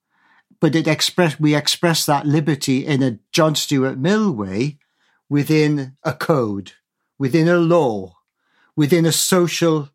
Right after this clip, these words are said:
ambit. It's our freedom and it's our security. Um, it's also, f-, you know, Joe Wicks, isn't it? He calls about,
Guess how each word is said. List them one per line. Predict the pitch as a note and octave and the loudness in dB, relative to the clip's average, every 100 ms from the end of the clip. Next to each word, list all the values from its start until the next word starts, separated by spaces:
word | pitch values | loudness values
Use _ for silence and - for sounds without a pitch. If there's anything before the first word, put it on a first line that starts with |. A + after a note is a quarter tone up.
| _ _ - | _ _ -2
ambit. | D#3 D3 A#2 G2 C#3 | 0 2 -2 -4 -6
It's | C3+ | -2
our | F3+ D#3 | 0 0
freedom | - A#3 C#4+ D4+ D4+ C4 _ _ | 0 0 2 0 -2 -6 _ _
and | G3+ F#3 | 0 2
it's | F#3+ F#3 | 0 0
our | E3+ | 0
security. | D3 C#3 - B2 G#2 - F2 _ _ _ _ _ _ _ _ _ - | 0 -6 -4 -4 -4 -8 -18 _ _ _ _ _ _ _ _ _ -2
Um, | C#3+ D3 | 0 0
it's | E3+ D3+ G#3+ | -2 -2 0
also, | C4 - F#3 D#3 | 0 2 2 2
f-, | - - _ _ _ - | -2 -12 _ _ _ -6
you | D#3 | 0
know, | D3+ D3 C#3+ C#3+ - - | 0 0 -6 -16 -16 -4
Joe | G3 F#3+ | 0 2
Wicks, | D#3+ F3+ - | 2 0 -2
isn't | D3+ D3+ | -2 0
it? | B2+ | -2
He | C3 | -2
calls | - E3 - | 0 -2 0
about, | C3 C3+ | -2 -2